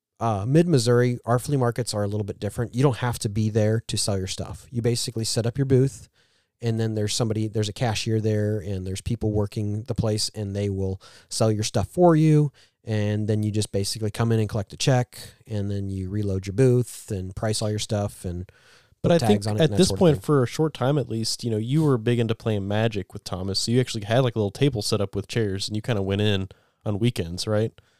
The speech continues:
Speaker 2: At least
Speaker 1: Well,
Speaker 2: a
Speaker 1: that was
Speaker 2: couple of
Speaker 1: the idea.
Speaker 2: times.
Speaker 1: It's like, "Dude, we can set up a table, we can
Speaker 2: And then have,
Speaker 1: hang
Speaker 2: like,
Speaker 1: out, we
Speaker 2: some
Speaker 1: can play
Speaker 2: hours
Speaker 1: Magic,
Speaker 2: that you're
Speaker 1: we can,"
Speaker 2: there for
Speaker 1: yeah,
Speaker 2: haggling or
Speaker 1: right.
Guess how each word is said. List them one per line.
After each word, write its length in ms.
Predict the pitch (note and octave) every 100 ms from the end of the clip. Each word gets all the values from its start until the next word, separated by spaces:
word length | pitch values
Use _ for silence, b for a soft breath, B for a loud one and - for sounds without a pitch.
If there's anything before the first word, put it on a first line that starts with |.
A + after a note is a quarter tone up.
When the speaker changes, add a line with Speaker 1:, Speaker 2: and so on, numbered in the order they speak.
| b
Speaker 2:
At 200 | b b
least 80 | D#3
Speaker 1:
Well, 20 | D#3
Speaker 2:
a 40 |
Speaker 1:
that 120 | G3
was 80 | G#3+
Speaker 2:
couple 40 | D3+
of 40 |
Speaker 1:
the 40 | C#3+
idea. 340 | C3+ C3 D3 A#2
Speaker 2:
times. 120 | A2
Speaker 1:
It's 100 | B2
like, 220 | C3 -
"Dude, 180 | C#3+ F3+
we 100 | B2+
can 140 | B2+ A#2
set 140 | C#3
up 80 | C3
a 40 |
table, 460 | B2 C3 A#2+ A#2+ A#2
we 140 | A#2
can 160 | A2+ B2+
Speaker 2:
And 100 | A#2
then 60 | A2+
have, 180 | C3
Speaker 1:
hang 100 | C3 -
Speaker 2:
like, 80 |
Speaker 1:
out, 180 | B2+ A#2+
we 60 | -
Speaker 2:
some 80 | A#2+
Speaker 1:
can 60 |
play 80 | A#2
Speaker 2:
hours 200 | B2+ A#2
Speaker 1:
Magic, 140 | G#2+ A2
Speaker 2:
that 100 | G#2+
you're 120 | G2+
Speaker 1:
we 40 | A#2+
can," 80 | G#2+
Speaker 2:
there 200 | G#2 G2
for 300 | - - E3+
Speaker 1:
yeah, 60 |
Speaker 2:
haggling 480 | F3 F#2+ F#2 F2+ F#2+
or 100 | F#2
Speaker 1:
right. 200 | F#2 C#3